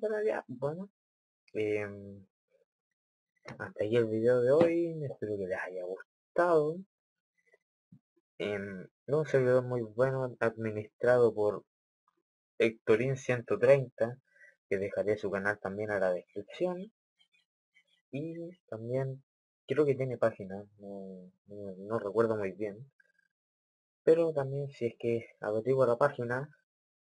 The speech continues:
eh, se la voy a dejar a la descripción también para que puedan comprar vip. Em, creo que Nick también, Nick de colores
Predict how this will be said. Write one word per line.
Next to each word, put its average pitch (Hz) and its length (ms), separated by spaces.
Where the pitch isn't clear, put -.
eh, 107 560
se 110 80
la 107 60
voy 107 180
a 104 60
dejar 107 200
a 107 60
la 98 80
descripción 98 500
también 117 280
para 95 160
que 87 120
puedan 90 180
comprar 92 440
vip. 151 240
Em, 95 760
creo 139 200
que 113 100
Nick 127 320
también, 98 480
Nick 123 200
de 107 140
colores 110 400